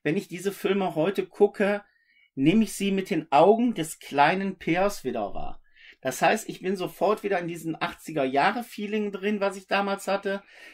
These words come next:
in dieser achtziger Jahre geistige Welt und nehme den Film auch dementsprechend so wahr. Aber glaub mir, wenn du das jetzt jemandem zeigen würdest, der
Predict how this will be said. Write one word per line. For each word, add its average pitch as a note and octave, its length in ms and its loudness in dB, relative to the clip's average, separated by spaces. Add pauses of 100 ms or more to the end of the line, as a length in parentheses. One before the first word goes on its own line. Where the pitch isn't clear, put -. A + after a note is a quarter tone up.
in D3 80 -4
dieser D3 260 0
achtziger D#3+ 420 -4
Jahre C#3 720 0 (300)
geistige D3+ 1080 0
Welt D#3+ 640 0 (640)
und F#3+ 420 0
nehme E3+ 280 4
den G3+ 160 2
Film F#3 240 0
auch F3+ 120 -2
dementsprechend F3+ 720 -4
so D3 280 -6
wahr. D3+ 400 0 (580)
Aber D3+ 400 2
glaub D#3 320 4
mir, D#3 160 0
wenn D#3 140 0
du E3 80 -4
das F3 240 -2
jetzt D#3+ 180 -8
jemandem F3+ 320 -6
zeigen G3+ 460 0
würdest, D#3+ 340 -4
der D#3 480 2